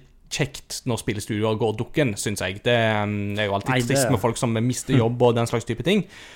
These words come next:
Speaker 1: Eh, men det er jo noe med at, eh, det, når Embracer Group går dårlig nå,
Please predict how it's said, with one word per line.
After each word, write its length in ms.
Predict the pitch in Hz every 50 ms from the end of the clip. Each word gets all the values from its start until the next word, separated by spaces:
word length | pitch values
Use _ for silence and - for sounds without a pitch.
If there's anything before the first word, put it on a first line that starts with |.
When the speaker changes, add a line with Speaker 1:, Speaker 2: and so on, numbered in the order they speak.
| - - - - -
Speaker 1:
Eh, 280 | 160 160 156 151 147 147
men 220 | 151 151 156 151
det 100 | 147 139
er 40 | 135
jo 60 | 156
noe 220 | 175 165 - 156
med 180 | 143 135 127 127
at, 200 | 127 123 - -
eh, 640 | 135 127 123 120 120 120 113 113 110 107 98 - - - - 101 - - 127 127 - - - 156 156
det, 240 | 147 139 92 107 127
når 220 | 160 160 151 143 147
Embracer 320 | 147 127 135 127 120 143 123
Group 220 | 131 143 131 127
går 220 | 127 131 123 123
dårlig 400 | 131 143 135 117 113 120 123 - - - - - - - -
nå, 200 | 135 135 147